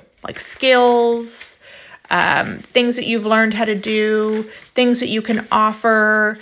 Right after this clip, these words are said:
things that you're really valuable at, you know, different types of results that you've produced for other people,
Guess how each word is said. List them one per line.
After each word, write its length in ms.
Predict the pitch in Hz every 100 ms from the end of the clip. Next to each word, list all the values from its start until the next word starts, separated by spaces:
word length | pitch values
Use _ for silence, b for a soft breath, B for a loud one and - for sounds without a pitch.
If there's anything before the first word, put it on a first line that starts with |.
| B B _
things 220 | 254 240
that 80 | 247
you're 140 | 233
really 260 | 214 226 226
valuable 760 | 180 170 180 214 226 220 214 220
at, 800 | 208 208 214 214 220 - - - B B
you 60 | 127
know, 100 | 196
different 320 | 208 233 240
types 200 | 247 233
of 100 | 226
results 460 | 220 196 202 220 -
that 100 | -
you've 180 | 220
produced 420 | 220 233 208 220 -
for 180 | 220
other 220 | 208 214 208
people, 1120 | - 240 233 233 220 214 214 214 208 220